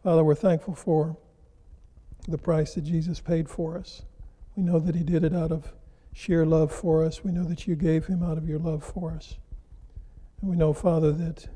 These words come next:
it's because of him and because of the gospel, because of our obedience to your will, that the blood of Christ cleanses us and gives us the hope of being with you in eternity.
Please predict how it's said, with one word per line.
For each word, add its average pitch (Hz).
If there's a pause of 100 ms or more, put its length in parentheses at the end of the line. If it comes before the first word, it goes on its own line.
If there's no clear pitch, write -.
(540)
it's -
because 175
of 147 (220)
him 202
and 170
because 170
of 156 (600)
the 180
gospel, 175
because 165
of 151 (1000)
our 180
obedience 160
to -
your 170
will, 160 (600)
that 170
the 196
blood 165
of 156
Christ 165
cleanses 175
us 165 (420)
and 165
gives 160
us 156
the 170
hope 156
of 151
being 160
with 151
you 165
in 160
eternity. 151